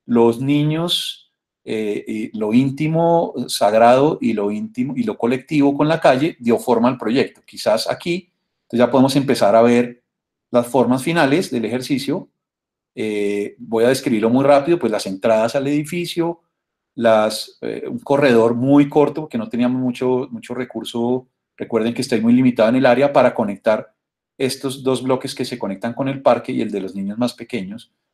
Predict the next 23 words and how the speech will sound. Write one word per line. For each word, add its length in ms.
que 80
está 180
aislado, 520
que 100
fue 200
este 180
finalmente 480
el 80
resultado 480
formal 440
que 80
entregamos 520
en 60
el 100
concurso. 720
Eh, 260
y 120
estos 260
son 100
básicamente 400
las 140
plantas 440
ya 360